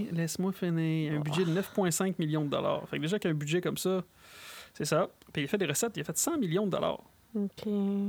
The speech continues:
Speaker 1: Euh, il dure une heure trente-huit.
Speaker 2: Mhm.
Speaker 1: T'as toujours pas d'idée, hein ?
Speaker 2: Ben, c'est, c'est des films avec des suites, là. C'est une franchise,
Speaker 1: Puis on va
Speaker 2: euh,
Speaker 1: voir, on va voir si
Speaker 2: c'est ça,
Speaker 1: vraiment
Speaker 2: on parle pas de
Speaker 1: t'écoutes
Speaker 2: La
Speaker 1: les
Speaker 2: Belle
Speaker 1: podcasts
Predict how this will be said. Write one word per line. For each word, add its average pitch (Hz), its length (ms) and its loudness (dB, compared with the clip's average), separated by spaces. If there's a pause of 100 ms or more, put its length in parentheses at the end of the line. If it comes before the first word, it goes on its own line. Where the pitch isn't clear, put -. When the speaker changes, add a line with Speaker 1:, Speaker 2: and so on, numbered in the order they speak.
(1400)
Speaker 1:
Euh, 139 280 2
il 143 80 -2
dure 147 200 0
une 190 100 2
heure 226 160 0
trente-huit. - 920 -4 (120)
Speaker 2:
Mhm. 196 1040 2 (800)
Speaker 1:
T'as 151 80 -6
toujours 156 280 -4
pas 175 100 0
d'idée, 156 420 -2
hein ? 170 60 -2 (880)
Speaker 2:
Ben, 185 400 4
c'est, 190 320 2
c'est 190 640 0
des 175 180 -2
films 196 260 2
avec 180 220 2
des 175 160 0
suites, - 440 -2
là. 190 280 2
C'est - 260 -4
une 180 140 4
franchise, 185 680 0
Speaker 1:
Puis 156 120 0
on 143 100 2
va 165 100 2
Speaker 2:
euh, 185 40 2
Speaker 1:
voir, 370 180 0
on - 180 0
va 175 60 -2
voir 285 140 -2
si 180 120 0
Speaker 2:
c'est 180 120 2
ça, - 20 -
Speaker 1:
vraiment 185 200 4
Speaker 2:
on 165 40 2
parle 175 160 2
pas 196 100 2
de - 20 2
Speaker 1:
t'écoutes 196 40 2
Speaker 2:
La 185 80 4
Speaker 1:
les 156 80 2
Speaker 2:
Belle 175 80 2
Speaker 1:
podcasts 165 220 2